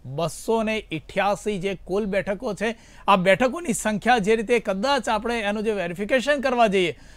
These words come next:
તો શિવસેના છપ્પન, એન સી પી ચોપન, કોંગ્રેસ ચુમ્બાલીસ, બી જે પી એકસો પાંચ અને અન્ય ઓગણત્રીસ.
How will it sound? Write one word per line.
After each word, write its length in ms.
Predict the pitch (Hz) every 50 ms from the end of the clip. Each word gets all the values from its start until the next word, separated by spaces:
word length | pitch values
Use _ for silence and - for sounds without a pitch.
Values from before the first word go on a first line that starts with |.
| - -
તો 80 | - 226
શિવસેના 520 | - - 240 240 190 - 220 220 220 208
છપ્પન, 560 | 175 - - 170 151 - - 240 254 269 262 - - - - - - - -
એન 140 | 196 202 190
સી 180 | - - 226
પી 220 | 185 - 196 175 131
ચોપન, 580 | - 185 175 165 - - 226 247 262 277 240 -
કોંગ્રેસ 540 | - 180 196 190 196 190 190 208 196 165 - - -
ચુમ્બાલીસ, 600 | 185 180 175 170 196 220 233 254 262 220 - -
બી 120 | 180 175 180
જે 160 | 165 214 208
પી 140 | - - 170
એકસો 280 | 165 - - 202 208
પાંચ 380 | 170 - - 220 254 247 - 208
અને 200 | 202 202 208 - -
અન્ય 300 | 185 208 226 233 247 240 -
ઓગણત્રીસ. 560 | 190 208 208 190 254 233 185 160 156 - -